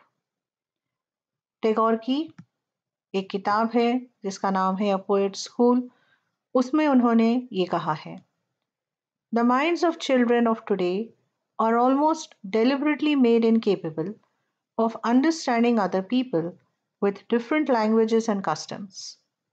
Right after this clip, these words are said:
This causes us, when our growing souls demanded to grope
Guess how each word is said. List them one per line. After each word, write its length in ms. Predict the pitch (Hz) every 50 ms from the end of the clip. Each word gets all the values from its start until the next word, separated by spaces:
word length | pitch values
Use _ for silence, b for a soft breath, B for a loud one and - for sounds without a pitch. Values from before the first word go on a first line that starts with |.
| _ _ _ _ _ _ _ _ _ _ - 185
This 360 | 180 196 247 240 - - - _ _ _ _ _ _ _ _ -
causes 460 | - 262 262 269 269 302 277 247 220
us, 300 | 226 208 214 220 214 - - _ _ _ _ _ _ _ - 214
when 160 | 214 220 220
our 260 | - 220 214 214 214 202 214 226
growing 320 | 247 262 277 302 311 277 - -
souls 380 | 240 226 220 226 226 - - -
demanded 640 | 208 202 202 202 208 220 226 220 196 170 165 165 - _ _ _ _ _ _ _ _ _ _ -
to 100 | 247 233
grope 460 | 233 247 254 285 302 311 302 311 -